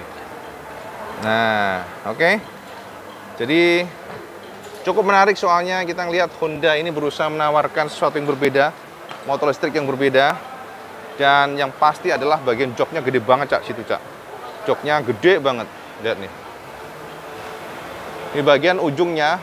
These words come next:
mukanya masih sama dengan Giro dan Bentley. Termasuk juga, oh, ini berbeda dari sininya. Nah, perangkat remnya ini Tromo, hanya satu. Yang tadi kan ada dua. Lihat tuh, ada dua apa namanya. Nah, di sini kan ada dua sling nih. Kalau ini enggak,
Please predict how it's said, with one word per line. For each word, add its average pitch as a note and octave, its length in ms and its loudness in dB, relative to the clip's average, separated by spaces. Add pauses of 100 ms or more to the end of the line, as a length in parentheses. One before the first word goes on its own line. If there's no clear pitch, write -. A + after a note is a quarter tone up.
mukanya D#3 560 2 (240)
masih E3+ 240 4
sama D#3+ 320 4
dengan C#3+ 400 0
Giro E3 160 6
dan D3 160 6
Bentley. C3+ 400 2 (440)
Termasuk D3 400 2
juga, D#3 240 4
oh, F#3+ 160 6
ini D#3 160 2
berbeda C#3+ 480 2
dari A2+ 160 2
sininya. A2+ 320 -4 (240)
Nah, A#2 560 2 (560)
perangkat A#2+ 240 6
remnya D3+ 480 4
ini D3 160 0
Tromo, D3+ 640 4 (160)
hanya C3 160 -2
satu. E3+ 480 2
Yang C#3 80 -2
tadi D3 160 2
kan E3+ 160 -2
ada C3+ 160 2
dua. C3 480 2 (560)
Lihat A#2 160 0
tuh, G#2 80 -2
ada A2 240 2
dua A#2+ 240 4
apa C#3+ 80 0
namanya. C#3 480 -2 (240)
Nah, A#2 240 4
di G#2 160 -2
sini C#3+ 160 0
kan C3+ 160 2
ada A2+ 80 4
dua A#2 240 4 (560)
sling F3+ 240 2
nih. C3+ 160 -2
Kalau A#2+ 160 2
ini D3 160 -2
enggak, G2+ 160 2